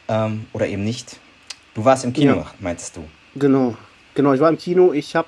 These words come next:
Speaker 2: mir unter anderem Don't Worry Darling reingezogen. Äh, ein Film, auf den ich richtig Bock hatte, äh, seitdem ich den Trailer geguckt hab. Jetzt ist es endlich soweit. Ähm, mit Florence Pugh, die spielt da alle an der Wand.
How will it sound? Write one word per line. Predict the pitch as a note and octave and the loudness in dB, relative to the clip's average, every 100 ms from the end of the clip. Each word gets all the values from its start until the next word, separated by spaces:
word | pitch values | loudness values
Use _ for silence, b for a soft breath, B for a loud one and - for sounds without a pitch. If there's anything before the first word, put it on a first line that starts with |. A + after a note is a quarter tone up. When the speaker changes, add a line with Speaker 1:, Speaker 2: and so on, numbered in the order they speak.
| _ | _
Speaker 2:
mir | D3+ D3+ C#3+ | 2 4 4
unter | D#3+ D#3+ D#3 - | 0 0 -2 -2
anderem | F3 D3+ A#2+ A#2+ A#2+ A2+ | -2 0 2 4 2 2
Don't | A#2 C3+ C3+ | 2 2 2
Worry | C3+ C3+ B2 | 4 4 4
Darling | A#2+ A#2+ D#3+ F#3 | 4 2 2 0
reingezogen. | F3+ F3+ G3 F#3+ - G3 G3 G3+ B B B B B | 0 2 2 0 -6 -4 -2 -4 B B B B B
Äh, | B2+ C3+ | 4 6
ein | C3+ C3 | 6 4
Film, | D#3+ D#3 | 4 4
auf | D3 | 2
den | D3 | 0
ich | B2+ | 0
richtig | G#2 - A#2+ G#2+ | -4 -8 -6 -4
Bock | - G3 | -2 -2
hatte, | F#3+ G3 F#3+ F#3 F3+ E3 E3 | 0 2 4 4 4 4 2
äh, | |
seitdem | D3+ D#3 F3 E3 | 0 0 -2 -2
ich | |
den | - E3 | 0 0
Trailer | - D#3 D#3 | 2 2 0
geguckt | D3+ - - | -4 -6 -2
hab. | D#3+ - | 0 0
Jetzt | B2 - | -4 -6
ist | B2 | -10
es | - | -4
endlich | C3 C3 C3 | -2 0 0
soweit. | C3 B2 B2+ B2+ - B B B B _ C3 | 0 2 2 0 -4 B B B B _ 2
Ähm, | B2+ B2+ B2 A#2 - | 4 6 4 0 -2
mit | A#2+ | -2
Florence | - D3 D3+ C3 - | 2 4 4 2 -4
Pugh, | - D#3 E3 D3+ | 2 4 4 2
die | B2 | -2
spielt | A#2+ - C3 C3 | -4 -4 -2 -2
da | - | 0
alle | C3+ B2+ | 0 2
an | C3+ | 0
der | A2+ | 0
Wand. | A2+ C#3 - | 0 -2 -4